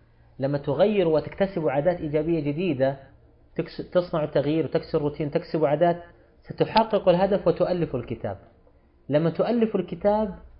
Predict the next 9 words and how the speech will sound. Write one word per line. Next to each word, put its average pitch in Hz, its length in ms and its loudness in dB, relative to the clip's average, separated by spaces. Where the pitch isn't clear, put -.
ستكونوا 170 560 -2
راضين 160 420 0
عن 131 200 -2
أنفسكم، 127 960 -6
سيكون 139 340 -6
في 147 200 -6
رضا 135 380 0
عن 120 160 -6
النفس، 139 600 -8